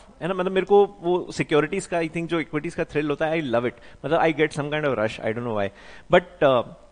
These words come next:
अ, नशा है। तो किसी को cigarette का नशा होता है, किसी को दारू का नशा होता है, मतलब सच में आप ये छोड़ सकते हो, but ये equity का नशा इतना घटिया है ना, अगर if done in the right way, मतलब it can do, it can do miracles,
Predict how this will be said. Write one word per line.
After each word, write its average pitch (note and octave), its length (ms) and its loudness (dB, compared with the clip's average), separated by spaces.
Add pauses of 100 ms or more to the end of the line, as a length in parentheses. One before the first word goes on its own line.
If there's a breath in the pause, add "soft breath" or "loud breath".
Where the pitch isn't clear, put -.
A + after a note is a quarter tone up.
(240)
अ, C#3+ 120 0 (380)
नशा F3 300 0
है। G#2 120 -4 (760 soft breath)
तो F#3 580 4 (500)
किसी E3+ 160 -4
को F#3+ 100 2
cigarette E3+ 300 0
का F#3+ 80 -4
नशा E3+ 200 0
होता E3+ 120 0
है, E3+ 60 -4
किसी E3 140 -4
को D#3+ 100 -2
दारू A#2 220 2
का A#2+ 100 -2
नशा A2 220 -4
होता G2+ 120 -4
है, A#2+ 40 -8
मतलब D3+ 160 -6
सच - 240 -10
में E3 100 -4
आप D3+ 80 -6
ये D#3 80 -6
छोड़ A#2 220 -6
सकते G#2+ 220 -8
हो, A2+ 80 -8
but C#3+ 120 -6
ये C#3 60 -2
equity D3 240 -6
का E3 80 -6
नशा D3 220 -6
इतना C#3+ 280 -4
घटिया B2 340 -4
है D3 80 -4
ना, C#3+ 120 -10 (400 soft breath)
अगर G#3 320 4 (160)
if F#3+ 80 -2
done D#3 240 2
in G3 100 0
the G3 100 0
right D#3+ 260 -2
way, G#3 180 -4 (260)
मतलब E3+ 240 -2
it D#3 120 -4
can E3+ 240 -6
do, D3+ 300 -2
it C3+ 160 -4
can F3+ 160 0
do F#3+ 160 2 (200)
miracles, B2+ 500 -2